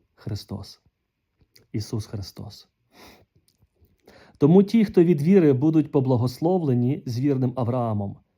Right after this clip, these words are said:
Тобто ті, хто увірували в Ісуса Христа, стоять в Євангелії і вірують в неї, будуть благословенними. Будуть благословенними. А всі ті, хто на діла закону покладаються, вони під прокляттям.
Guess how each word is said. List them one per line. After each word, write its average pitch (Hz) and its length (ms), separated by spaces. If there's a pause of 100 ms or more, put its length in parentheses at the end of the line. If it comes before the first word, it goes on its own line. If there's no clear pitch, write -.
(360)
Тобто 143 280
ті, 208 180
хто 175 200
увірували 147 720
в - 20
Ісуса 117 400
Христа, 113 520 (220)
стоять 143 420
в - 20
Євангелії 131 840
і 120 80
вірують 139 440
в 107 80
неї, 117 340 (280)
будуть 123 340
благословенними. 123 960 (880)
Будуть 143 320
благословенними. 120 880 (300)
А 143 180
всі 226 440
ті, 156 300
хто 147 180
на 143 80
діла 147 260
закону 143 400
покладаються, 135 760
вони 131 220
під - 140
прокляттям. 110 640